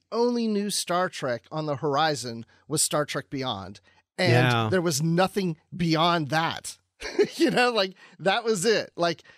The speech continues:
Speaker 1: well, we're gonna get a third movie in the Kelvin timeline, and who knows if we'll get one after, which we're still asking that question.
Speaker 2: <laughs> Yeah. Oh, that's, uh, that's funny. Who'd have thought we'd still be asking that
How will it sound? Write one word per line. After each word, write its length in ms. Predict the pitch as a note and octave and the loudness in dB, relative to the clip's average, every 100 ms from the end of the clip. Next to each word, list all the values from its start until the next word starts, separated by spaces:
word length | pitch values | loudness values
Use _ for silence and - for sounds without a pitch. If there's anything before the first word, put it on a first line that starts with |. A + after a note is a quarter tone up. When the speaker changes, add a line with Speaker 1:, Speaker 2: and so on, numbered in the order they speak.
| _ | _
Speaker 1:
well, 240 | - F3+ A#3+ | 0 0 2
we're 100 | G3+ | -2
gonna 200 | E3+ F3+ | -2 0
get 180 | F3+ F3+ | 0 0
a 60 | |
third 340 | E3 - G3+ F#3+ | -2 0 2 2
movie 320 | F3+ F#3+ F#3+ | 0 0 0
in 120 | E3+ | 0
the 80 | D#3+ | -2
Kelvin 560 | - F3 F3 E3 E3 D#3 | -4 -2 0 0 -4 -4
timeline, 760 | - F3+ G3 F3 D3 D3 D#3 | -4 0 0 0 0 0 0
and 380 | D3+ D3 D3 C#3 - _ - | -2 -2 -4 -8 -14 _ -6
who 100 | E3+ | -4
knows 300 | F#3+ F#3+ F#3+ | 0 0 -2
if 100 | F3+ | -6
we'll 100 | F#3+ | -10
get 200 | E3+ - - | -4 -4 -2
one 180 | F3+ | -2
after, 480 | F3+ F#3+ - B2 A#2+ - _ _ | 0 -2 -4 -6 -8 -10 _ _
which 280 | D3+ - A#2 | -4 -4 -4
we're 160 | A2 | -6
still 340 | G#2 - E3 C#3 | -4 -2 0 -2
asking 460 | G#2+ - G2+ G2 | -4 -6 -10 -10
that 220 | A#2 D3+ | -8 -8
question. 460 | - - D2+ - - F3 | -10 -12 -10 -10 0 0
Speaker 2:
<laughs> 340 | D#3+ E5+ F5 | 2 -4 4
Yeah. 600 | G#3+ - F3 G3 C#3 B2 - | 4 6 4 4 2 0 0
Oh, 180 | D#3 F3 - - - - | 0 0 -2 -14 -12 -2
that's, 400 | G3+ D4 E4 - | 2 2 4 4
uh, 260 | G3 D3+ B2 | 6 6 4
that's 300 | D#3 G3+ - | 4 4 2
funny. 460 | - D#3 C3+ A#2 A2+ | 4 4 4 2 0
Who'd 220 | - E3 | 4 4
have 100 | D#3+ | 6
thought 240 | - D3+ C3 | 4 4 4
we'd 180 | C3 | 0
still 240 | - - C#3 | 2 2 4
be 120 | C#3 | 6
asking 460 | C3 C3+ - C3 A2+ | 6 4 0 0 2
that 280 | A#2+ E3+ | 2 2